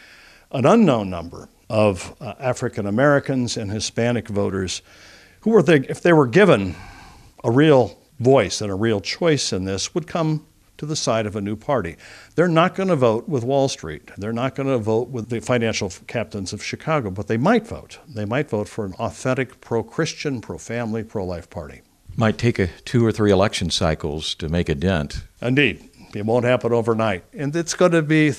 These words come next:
Speaker 1: well, things are ugly right now already, as we've talked about.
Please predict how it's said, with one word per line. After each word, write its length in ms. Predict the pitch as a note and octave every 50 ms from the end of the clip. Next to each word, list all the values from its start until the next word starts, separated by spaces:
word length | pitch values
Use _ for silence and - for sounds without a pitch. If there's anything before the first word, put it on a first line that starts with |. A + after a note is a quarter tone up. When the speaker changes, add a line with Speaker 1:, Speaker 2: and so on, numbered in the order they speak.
| - -
Speaker 1:
well, 140 | A3+ G#3+ D3+
things 320 | - - F3+ D#3+ D3 A#2+
are 140 | B2+ A#2 A2+
ugly 280 | B2 A#2+ G#2 G#2 G#2 G2
right 220 | G2+ G2 F#2+ F2
now 200 | F2 F2+ E2 D#2+ F2
already, 360 | F#2+ F2+ E2+ F#2 F2+ E2+ E2
as 140 | D#2+ D#2 -
we've 160 | F2+ E2+ -
talked 300 | - G2+ F#2+ E2 - -
about. 320 | - - - - - _